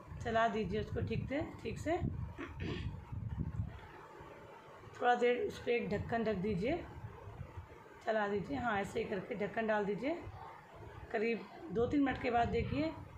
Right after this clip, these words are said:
इस तरीके से दिखेगा। अभी आपको थोड़ा करी बहुत पतली लग रही होगी, लेकिन ये रखने के बाद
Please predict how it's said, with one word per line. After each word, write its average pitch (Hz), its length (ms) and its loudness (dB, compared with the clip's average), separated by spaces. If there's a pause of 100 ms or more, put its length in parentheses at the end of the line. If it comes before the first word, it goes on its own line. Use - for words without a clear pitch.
(160)
इस - 120 0
तरीके 247 280 2
से 240 80 4
दिखेगा। 180 380 4
अभी 262 180 2
आपको 262 360 4
थोड़ा 247 260 6
करी 247 300 4
बहुत 233 240 4
पतली 233 240 0
लग 226 180 2
रही 220 160 4
होगी, 226 380 2 (420)
लेकिन 254 220 0
ये 262 160 4
रखने 247 280 2
के 240 120 2
बाद 254 340 4